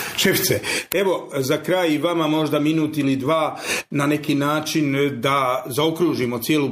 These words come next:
priču i vašom porukom, s obzirom da je ovo na neki način i vaše prvo obraćanje javnosti s te pozicije.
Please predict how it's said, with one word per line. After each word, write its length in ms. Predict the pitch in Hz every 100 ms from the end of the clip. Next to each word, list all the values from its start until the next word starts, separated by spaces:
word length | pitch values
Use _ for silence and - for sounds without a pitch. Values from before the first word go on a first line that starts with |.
| -
priču 380 | 160 156 - 135
i 80 |
vašom 520 | 131 151 - 135 120 123 - - -
porukom, 840 | - 165 160 - 147 135 135 135 - - -
s 20 |
obzirom 440 | 139 127 135 131
da 100 | 131
je 140 | 135 139
ovo 220 | 139 135
na 100 | 135
neki 280 | 143 143 131
način 400 | 135 139 135 127
i 100 | 120
vaše 320 | 135 - 120
prvo 420 | - 165 135 123
obraćanje 540 | 123 117 123 117 113
javnosti 520 | 107 - 80 - - -
s 220 | - -
te 180 | 107 107
pozicije. 480 | 95 - - -